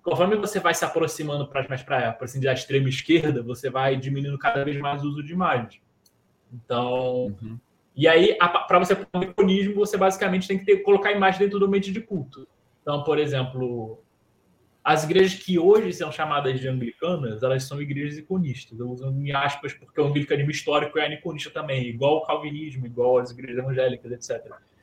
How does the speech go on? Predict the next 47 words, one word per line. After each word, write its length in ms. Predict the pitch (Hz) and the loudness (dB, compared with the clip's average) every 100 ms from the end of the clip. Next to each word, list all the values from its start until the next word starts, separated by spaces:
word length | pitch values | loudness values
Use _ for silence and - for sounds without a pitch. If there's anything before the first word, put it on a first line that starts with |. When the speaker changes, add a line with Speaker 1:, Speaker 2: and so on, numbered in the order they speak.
| _ | _
Speaker 1:
Isso 100 | - | 4
é 40 | 196 | 6
uma 100 | 202 | 10
coisa 160 | 220 | 8
que 60 | - | 8
só 80 | 196 | 4
surge 200 | 220 226 | 4 2
no 80 | |
século 320 | 220 220 220 190 | 2 2 2 2
dezenove, 480 | 214 196 147 113 | 4 4 4 2
pra 120 | - - | -4 -10
que, 320 | 143 143 - _ _ | -6 -6 -8 _ _
e 140 | 156 139 | -2 4
virou 340 | 147 147 156 | 4 6 4
isso 160 | 170 - | 2 -4
que 80 | |
virou 260 | 147 160 170 | -4 -2 0
hoje, 220 | 127 110 | -2 -4
que 140 | - 113 | -4 -2
é 100 | 117 | -2
uma 120 | 117 | 0
bagunça 520 | 135 135 123 113 120 | 2 0 -2 -6 -8
hoje 220 | 110 113 | -6 -6
na 100 | 113 | -8
Igreja 240 | 113 107 110 | -8 -10 -8
da 80 | |
Inglaterra. 580 | 117 120 123 120 110 - _ _ _ _ _ _ _ - | -6 -4 -2 -2 -2 -6 _ _ _ _ _ _ _ 0
Os 120 | 139 156 | 4 6
luteranos, 680 | 190 208 175 180 208 170 | 8 10 10 8 6 4
eles 180 | 151 151 | 2 0
têm 100 | 165 | 0
uma 120 | 160 | 0
postura 420 | 165 170 - 160 165 | 0 -2 -2 -4 -2
que 80 | |
eles 100 | 165 | -4
chamam 260 | - 160 160 | -4 -6 -4
de, 140 | 151 | 2
é, 460 | 156 147 143 139 135 | 4 4 4 4 4
indifer-, 380 | 160 175 190 - | 2 4 4 6
eles 180 | 143 143 | 4 0
são 100 | 170 | -4
indiferentes, 680 | 170 - 185 147 123 120 127 | -4 0 2 2 -2 -6 -10
ou 60 | |
seja, 260 | 131 117 117 | -6 -6 -2
teoricamente, 800 | - 165 196 196 180 165 196 - | 4 6 6 6 4 4 2 0
Speaker 2:
Uhum. 160 | |
Speaker 1:
a 40 | _ | _